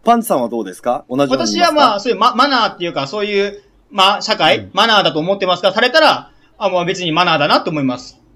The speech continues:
Speaker 2: まあ、そこに本当に尊敬がこもってるかこもってないか分かりませんけども。
Speaker 3: <laughs> 関係ない。
Speaker 2: うん。
Speaker 3: 関係ない。
Speaker 2: もうマナーでやってるだけで。
Speaker 3: それは関係ない。
Speaker 2: あ、じゃあ私もマナーでやる、マナーでやる。そこにまあ、
Speaker 3: うん。
Speaker 2: あ、そう、あんま関係ないかなって、マナーでやるっていう感じですかね。
Speaker 3: 侮辱とは思わないですね。
Speaker 2: 侮辱とは思わないですね。
Speaker 3: 多分、モンゴルさんは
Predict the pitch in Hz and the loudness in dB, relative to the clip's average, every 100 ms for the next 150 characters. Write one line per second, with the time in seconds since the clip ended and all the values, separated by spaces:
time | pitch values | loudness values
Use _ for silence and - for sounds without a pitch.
0 | - 196 208 233 233 247 254 240 240 233 | -10 -6 0 0 0 0 -2 0 -2 0
1 | 233 220 220 233 220 190 202 190 208 202 | 0 0 -2 -2 -2 -4 -4 -4 -6 0
2 | 196 196 139 180 202 214 240 208 208 254 | 0 2 2 0 -2 -4 -2 0 2 2
3 | 233 - 190 117 - 208 190 165 165 196 | 2 2 0 0 -4 -4 0 0 0 0
4 | 220 233 196 170 196 160 185 190 175 165 | 2 2 2 2 2 0 2 2 4 0
5 | 147 117 156 262 220 170 185 175 156 160 | 0 -4 0 2 2 0 -8 -6 -2 0
6 | 147 151 135 135 151 143 113 104 _ _ | 0 0 -2 -2 -4 -4 -6 -12 _ _
7 | - 254 262 226 165 - _ _ _ _ | -10 -2 0 2 -2 -4 _ _ _ _
8 | 113 98 90 _ - 190 190 233 196 175 | -20 -18 -20 _ -10 -2 -2 0 -4 -4
9 | 170 165 160 139 131 131 - 104 151 175 | -4 -4 -4 -4 -4 -6 -12 -10 -6 -2
10 | 147 135 143 131 131 110 104 - 156 240 | -2 0 -2 -2 -8 -20 -14 -8 -2 -2
11 | 233 - 214 123 143 147 131 117 294 - | -2 2 4 4 4 4 4 4 2 2
12 | 208 202 196 185 247 277 254 202 165 175 | 0 2 2 4 4 6 4 6 4 6
13 | 202 127 | 6 4